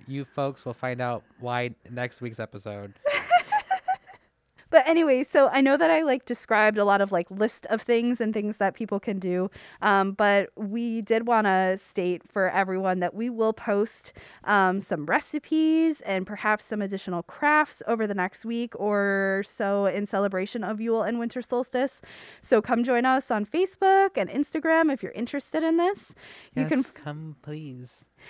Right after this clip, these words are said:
Speaker 2: Um, you can find these through our link tree on the podcast main page within your chosen app.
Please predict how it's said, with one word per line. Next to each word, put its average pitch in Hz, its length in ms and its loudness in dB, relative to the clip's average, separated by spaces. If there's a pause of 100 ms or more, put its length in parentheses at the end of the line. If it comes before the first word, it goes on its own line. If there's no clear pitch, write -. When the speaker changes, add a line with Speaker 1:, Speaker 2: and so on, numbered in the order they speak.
(260)
Speaker 2:
Um, 233 260 4
you 254 140 -2
can 302 180 4
find 262 320 2
these 302 280 2
through 285 240 0
our 233 200 2
link 226 200 -2
tree 320 260 0
on 254 160 0
the 240 80 -2
podcast 247 600 0
main 294 180 0
page 285 420 -2
within 240 260 0
your 294 100 -2
chosen 269 400 -2 (120)
app. 220 420 0